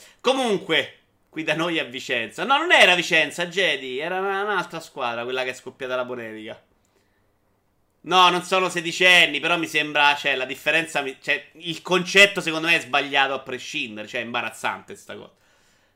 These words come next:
Cioè, la sedicenne pure non è che era in short, era, sicuramente non era conciata così.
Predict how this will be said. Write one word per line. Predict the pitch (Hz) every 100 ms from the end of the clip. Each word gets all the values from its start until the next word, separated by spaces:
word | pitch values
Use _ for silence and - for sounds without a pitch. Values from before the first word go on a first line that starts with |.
| -
Cioè, | 147
la | 127
sedicenne | 143 139 135 139 135
pure | 131 147
non | 127
è | 131
che | 135 131 120
era | 120 131
in | 123
short, | - 143 - -
era, | 113 120
sicuramente | - 131 131 151 147
non | 131
era | 127 120
conciata | 117 120 113 123 113
così. | 110 107 107